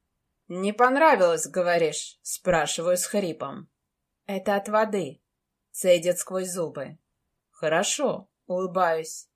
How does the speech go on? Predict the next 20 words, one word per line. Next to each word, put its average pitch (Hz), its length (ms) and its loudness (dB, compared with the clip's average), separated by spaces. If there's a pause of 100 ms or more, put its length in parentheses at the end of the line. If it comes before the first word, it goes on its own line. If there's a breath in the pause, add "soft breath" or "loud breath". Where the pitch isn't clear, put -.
«Проверим 247 560 4
как-нибудь 180 580 -2
ещё 240 420 2
раз - 220 -2
потом, 139 560 -8 (240)
вне 226 440 0
душа. 208 600 -4 (300)
А 160 240 2
пока...» 170 480 2 (600)
Беру 285 380 -2
гель, 196 340 -2
взбиваю 202 600 4
пену 208 300 -2
в 220 60 -2
ладонях 208 720 0 (160)
и 208 140 -2
растираю 196 600 2
по 175 120 -2
желанному 180 580 -4
телу. 151 600 -4